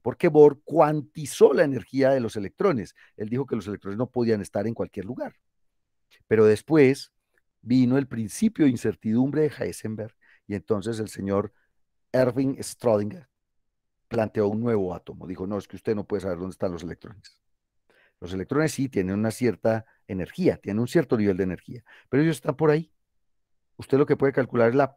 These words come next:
probabilidad, regiones de probabilidad del electrón". Por eso es que el electrón, uno no puede imaginarse un átomo como si fuera un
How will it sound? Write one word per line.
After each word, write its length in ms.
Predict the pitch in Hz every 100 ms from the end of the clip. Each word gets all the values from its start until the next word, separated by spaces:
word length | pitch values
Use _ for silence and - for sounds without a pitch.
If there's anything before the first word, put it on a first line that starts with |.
| _
probabilidad, 840 | 151 156 143 117 113 101 110 104 _ _ _ _ _ _ _ _ _ _ _ -
regiones 680 | 117 117 - 180 180 139
de 80 | 117
probabilidad 640 | - 113 110 104 107 107
del 260 | 107 117 113
electrón". 640 | 101 95 _ 92 85 78 _ _ _ _
Por 120 | 95
eso 100 | 90
es 80 | 110
que 80 | -
el 80 | 120
electrón, 420 | 120 120 107 113
uno 200 | 127 120
no 100 | 135
puede 160 | 139 123
imaginarse 480 | 113 101 101 92 123
un 120 | 123
átomo 320 | 104 117 107
como 180 | - 92
si 80 | 82
fuera 240 | 80 87
un 280 | 104 107